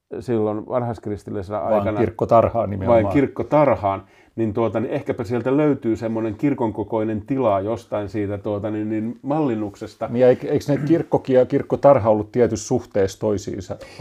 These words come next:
Speaker 1: Joo, kyllä, kyllä oli yleensä, että tuota, niin kirkko esimerkiksi ei yleensä,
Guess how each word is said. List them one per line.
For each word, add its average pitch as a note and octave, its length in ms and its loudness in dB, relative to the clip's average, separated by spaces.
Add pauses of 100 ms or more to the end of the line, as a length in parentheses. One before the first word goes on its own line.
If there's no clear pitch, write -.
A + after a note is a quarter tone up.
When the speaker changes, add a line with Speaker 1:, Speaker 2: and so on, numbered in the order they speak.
(340)
Speaker 1:
Joo, A2+ 380 8 (360)
kyllä, G#2+ 340 -2 (300)
kyllä A2 300 0
oli G#2+ 280 -4
yleensä, G2 540 -8
että F#2+ 200 -12
tuota, G2 360 -6
niin G2 200 -10
kirkko B2+ 360 0
esimerkiksi A2+ 580 -2
ei A#2 160 -2
yleensä, A2 480 -2